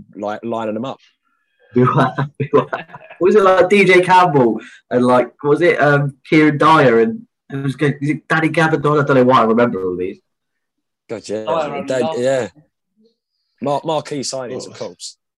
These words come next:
Speaker 2: Yeah, I used to. It, it's changed transfer deadline day. I used to get the stacks in and put the day off work and everything. It used to be mad. They do that.
Speaker 4: Um,
Speaker 2: It's not the same anymore, is it?
Speaker 4: Just seen a little tweet. It's, uh, just linked in with the Jeff Hendricks thing. Do you think old, um,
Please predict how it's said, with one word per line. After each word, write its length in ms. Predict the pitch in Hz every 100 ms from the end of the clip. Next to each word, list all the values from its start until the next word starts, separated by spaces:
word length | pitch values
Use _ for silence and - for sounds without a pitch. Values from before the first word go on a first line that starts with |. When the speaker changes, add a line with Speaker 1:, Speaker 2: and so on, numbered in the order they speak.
| -
Speaker 2:
Yeah, 260 | 117 101 -
I 100 | 139
used 200 | 175 - -
to. 80 | 214 -
It, 300 | - 202 -
it's 120 | 175
changed 320 | - 233 226
transfer 340 | - 151 - 131
deadline 300 | 120 117 117
day. 100 | 123
I 120 | 165
used 160 | 180 180
to 60 |
get 140 | 143 165
the 60 |
stacks 380 | 139 196 190 -
in 100 | 127
and 100 | 113
put 140 | - 139
the 80 |
day 200 | 123 143
off 140 | 143 143
work 380 | 147 147 147 151
and 80 |
everything. 400 | 165 160 147 113
It 60 | 110
used 160 | 127 -
to 60 |
be 40 | 139
mad. 360 | 165 156 113 - _ _ _ _ _ _ _ _ _ _ _ _ _ _ _ _ _ - -
They 100 | 110
do 100 | 104
that. 80 | 98
Speaker 4:
Um, 80 | 170
Speaker 2:
It's 80 |
not 100 | 113
the 60 | -
same 200 | - 110
anymore, 320 | 98 110 104 107
is 80 |
it? 160 | 101 - _ _ _ _ _ -
Speaker 4:
Just 220 | 185 185
seen 180 | 196 156
a 40 |
little 300 | 143 120 123
tweet. 300 | 120 151 107
It's, 220 | 110 - -
uh, 60 | - _ -
just 180 | 151
linked 260 | 139 143 127
in 120 | 139
with 120 | 117 113
the 40 |
Jeff 200 | 123 117
Hendricks 460 | 139 127 95 - -
thing. 260 | 90 85 _ _ _
Do 60 | 147
you 60 |
think 260 | 190 190 -
old, 300 | 156 156 143
um, 340 | 156 147 151